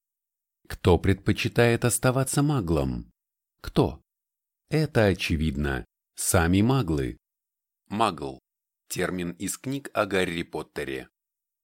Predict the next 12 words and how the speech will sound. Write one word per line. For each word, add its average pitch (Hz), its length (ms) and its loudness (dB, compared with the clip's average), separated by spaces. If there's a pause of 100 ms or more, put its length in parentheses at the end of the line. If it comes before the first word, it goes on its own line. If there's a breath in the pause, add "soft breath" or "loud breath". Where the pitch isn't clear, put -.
Так 80 220 -4
называют 80 640 -4
того, 98 420 -4 (200)
у 107 100 -4
кого 151 320 -2
нет 92 340 -4
дара 76 280 -2
волшебства. 71 720 -8 (880)
Это 90 340 4
была 131 400 2
эпоха 113 400 0
волшебства, 85 880 0